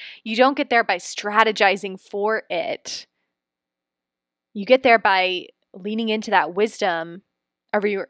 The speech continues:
of your intuition and of your soul and letting things unfold.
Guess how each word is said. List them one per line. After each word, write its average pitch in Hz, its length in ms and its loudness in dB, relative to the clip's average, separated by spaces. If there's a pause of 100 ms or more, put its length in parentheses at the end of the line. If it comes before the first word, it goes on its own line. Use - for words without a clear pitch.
of 208 140 -2
your 202 140 0
intuition 226 580 -2
and 196 120 -2
of 185 120 -2
your 170 120 -8
soul 202 600 0 (840)
and 202 140 -8
letting 202 300 -2
things 180 260 -10
unfold. 170 680 -6